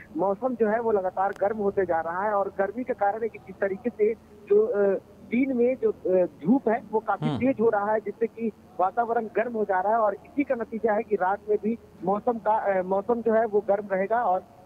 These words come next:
Speaker 1: गर्मी का जो असर होगा वो दिन के मुकाबले रात में भी लगभग बराबर देखी जा रही है। हालांकि,
Speaker 2: हम्म।
Speaker 1: अ, रात की कुछ देर के बाद जब मौसम में थोड़ी सी परिवर्तन होगी तो, अ, आधी, आधी जो रात खत्म हो जाएगी उसके बाद मौसम में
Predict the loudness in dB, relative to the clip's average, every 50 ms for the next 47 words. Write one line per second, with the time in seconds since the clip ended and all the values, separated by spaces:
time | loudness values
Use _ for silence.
0 | -20 -6 -2 0 0 0 -2 -4 -6 -6 -4 -2 -4 -2 -2 0 0 2 2 2
1 | 2 2 0 0 2 0 0 2 0 0 0 0 0 -2 -2 0 0 0 0 0
2 | -2 -2 -4 -2 -4 -2 -2 -2 -2 -2 -2 -2 -2 -4 -6 -6 -8 -14 -20 -20
3 | -20 -6 -4 -2 -2 0 -2 -4 -4 -4 -4 -4 -2 0 0 0 0 -2 -4 -8
4 | -10 -16 -8 -6 -2 -2 0 0 0 0 0 2 2 2 0 0 0 0 -2 -2
5 | -4 -8 -10 -6 -4 -6 -4 0 2 2 2 2 0 -2 0 0 -2 -2 -2 -2
6 | -4 -2 0 0 0 0 0 -2 0 0 -2 0 2 2 2 2 0 -2 -2 -2
7 | -2 0 -2 -2 -2 -2 0 2 2 2 0 0 -4 -6 -10 -16 -20 -16 -2 2
8 | 4 4 4 2 0 -6 -14 -14 -2 0 2 2 2 2 0 0 0 0 -2 -4
9 | -6 -4 -4 -6 -2 0 0 0 0 -2 -4 -2 0 0 0 0 -2 -2 -4 -4
10 | 0 2 2 2 2 0 0 0 -2 -2 -2 -2 0 0 0 0 0 -2 -2 0
11 | 0 0 0